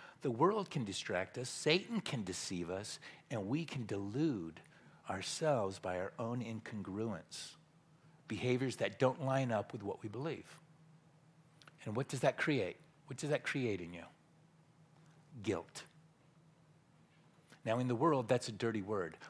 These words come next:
but for Christians, it's a gift of God. Why? Because of where it takes us. Where does guilt take us? It doesn't take us to shame, defining ourselves by what we do,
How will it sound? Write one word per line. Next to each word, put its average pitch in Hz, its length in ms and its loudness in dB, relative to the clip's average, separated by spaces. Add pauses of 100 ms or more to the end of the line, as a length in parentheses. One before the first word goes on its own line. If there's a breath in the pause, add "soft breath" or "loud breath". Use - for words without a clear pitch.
but 113 200 -4
for 110 80 -4
Christians, 175 760 -2 (220)
it's - 120 -8
a 117 40 0
gift 127 400 -2
of 101 100 -8
God. - 320 -6 (2500)
Why? 165 400 4 (440)
Because 113 300 -2
of 113 100 -4
where 120 180 0
it - 180 -6
takes 208 340 -2
us. - 400 -8 (1300)
Where - 140 -10
does 165 160 -6
guilt 180 260 -8
take 196 260 -2
us? 113 180 -4 (140 loud breath)
It 127 80 -4
doesn't 170 320 2
take 165 300 2
us 123 120 -2
to - 140 -8
shame, 180 600 4 (840 loud breath)
defining 147 540 6
ourselves 131 460 4
by 117 120 8
what 120 220 4
we 117 80 -2
do, 170 500 10